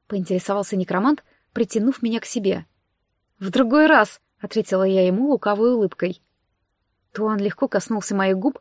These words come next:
погладил по волосам. «Если передумаешь, мы будем на южном полигоне». Я кивнула и проследила за тем, как некромант спустился по лестнице, только после этого войдя в комнату,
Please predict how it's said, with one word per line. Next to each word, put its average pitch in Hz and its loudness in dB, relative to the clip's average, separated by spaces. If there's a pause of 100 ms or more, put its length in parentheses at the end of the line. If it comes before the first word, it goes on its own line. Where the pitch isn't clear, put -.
(100)
погладил 208 0
по 262 -2
волосам. 240 -2 (800)
«Если 202 0
передумаешь, 220 4
мы 226 2
будем 220 2
на 220 2
южном 220 2
полигоне». 220 2 (560)
Я 196 0
кивнула 247 2
и - -2
проследила 233 0
за 202 -2
тем, 311 -2
как 220 -4
некромант 214 0
спустился - -4
по 294 -2
лестнице, 196 0 (220)
только 190 -4
после 180 -2
этого 269 -2
войдя 185 2
в - -8
комнату, 277 2